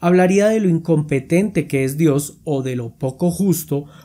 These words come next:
o de lo poco misericordioso que en realidad es. Pero esas incoherencias dejémoslas para otro video. Ahora quiero resaltar que en ningún lugar de la Biblia he podido encontrar por qué los demonios son monstruosos.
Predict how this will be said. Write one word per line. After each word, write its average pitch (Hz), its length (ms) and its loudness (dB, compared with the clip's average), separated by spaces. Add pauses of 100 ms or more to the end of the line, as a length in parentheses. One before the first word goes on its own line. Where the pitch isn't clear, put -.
(100)
o 190 180 2
de 190 160 4
lo 185 240 0
poco 202 300 -2
misericordioso 147 1040 -2
que 139 200 0
en 127 120 -4
realidad 113 460 -6
es. - 340 -12 (680)
Pero 196 200 4
esas 226 240 0
incoherencias 170 880 0
dejémoslas 190 640 0
para 139 380 -4
otro 143 340 -2
video. 127 400 -6 (440)
Ahora 180 580 2
quiero 208 200 2
resaltar 160 580 -2
que 165 160 0
en 165 140 2
ningún 175 360 4
lugar 226 300 2
de 226 100 0
la 208 100 2
Biblia 143 440 -2 (320)
he 185 120 4
podido 208 340 0
encontrar 151 680 -2
por 160 280 0
qué 170 180 2
los 165 160 2
demonios 127 640 -2
son 131 300 -4
monstruosos. 127 880 -4